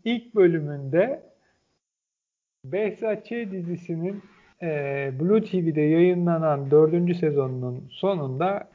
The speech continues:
esasında Ercüment Çözer'in çok, e, ağır yaralandığını görüyorduk. Hatta dördüncü sezonunda işte,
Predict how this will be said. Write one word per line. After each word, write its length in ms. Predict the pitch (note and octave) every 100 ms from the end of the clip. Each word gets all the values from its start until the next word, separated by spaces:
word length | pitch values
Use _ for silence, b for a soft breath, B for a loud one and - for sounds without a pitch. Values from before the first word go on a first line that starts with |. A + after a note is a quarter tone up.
| _ F3
esasında 640 | E3 D#3+ C#3+ - C#3+ F#3 G#3
Ercüment 600 | - E3+ D#3+ E3 E3+ E3 D#3+
Çözer'in 600 | E3 C#3+ C#3 E3+ F#3 -
çok, 400 | - D#3+ - - _ _ _ _ _ _
e, 180 | F#3+ E3
ağır 380 | - F#3 E3 E3+
yaralandığını 840 | F3 E3+ E3 D#3+ D#3 D3+ D3+ C#3+ A2 _
görüyorduk. 680 | D3+ - - - - A#3 - -
Hatta 540 | G3 F3+ F3+ D3+ D#3
dördüncü 420 | F#3 F3+ F3 F3
sezonunda 680 | F3 D3 C3 C3 C3 D3+ F#3
işte, 480 | E3 - E3 D3+